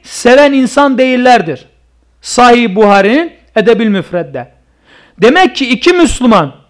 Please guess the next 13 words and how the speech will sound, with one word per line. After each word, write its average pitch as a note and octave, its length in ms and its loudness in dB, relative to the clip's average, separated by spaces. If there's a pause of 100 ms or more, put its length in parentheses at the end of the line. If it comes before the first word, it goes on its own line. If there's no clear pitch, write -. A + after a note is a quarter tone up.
(420)
işler D4+ 500 2
bayağı D4+ 360 4
güzel C4 360 2
yolunda C4+ 400 0
gidiyor. B3+ 440 2 (640)
Ama A#3 400 2 (220)
biri C#4+ 360 4
birilerine D4+ 640 4
karşı G3 500 0 (140)
yaptıkları C4+ 680 0
hatadan, B3+ 640 2 (400)
kusurdan C4 680 2
dolayı F#3+ 440 2